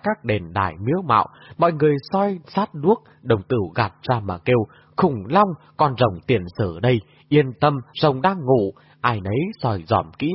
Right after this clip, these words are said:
quả là một con long thần, thân hình to như cây gỗ lớn cuộn khúc, ngóc đầu lên nằm không nhúc nhích, coi giống hệt một con rồng, trên đầu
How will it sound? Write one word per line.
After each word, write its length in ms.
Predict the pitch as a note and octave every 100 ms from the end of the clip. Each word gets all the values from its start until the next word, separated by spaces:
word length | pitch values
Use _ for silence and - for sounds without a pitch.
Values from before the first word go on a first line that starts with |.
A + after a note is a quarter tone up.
| - - _
quả 160 | E3+
là 140 | C#3+ D3
một 260 | C3+ C#3+
con 160 | - G#3+ G3+
long 240 | F3+ F#3 E3+
thần, 280 | - A2 F#2 D#2+
thân 180 | C3+ A2
hình 220 | G#2+ F2+ D2+
to 200 | - G#2+ F#2+
như 100 | F2 G2
cây 140 | A2 F#2+
gỗ 160 | A#2+ B2+
lớn 200 | A#2+ F#3 A3+
cuộn 160 | B2 G#2+ -
khúc, 180 | - - - - -
ngóc 200 | C#3 A2+
đầu 320 | A2 F#2 E2+
lên 400 | G2+ G#2 F#2+ G#2
nằm 220 | G#2 E2+ -
không 160 | A2+ F#2+
nhúc 220 | B2+ E3
nhích, 160 | F3+ A3+ - -
coi 140 | - F#3
giống 160 | G#3
hệt 240 | G3+ A#2 -
một 220 | A2 -
con 140 | F#3 F3+
rồng, 240 | B2 A2 E2+ - - -
trên 160 | D3+
đầu 260 | A#2 G2+ F#2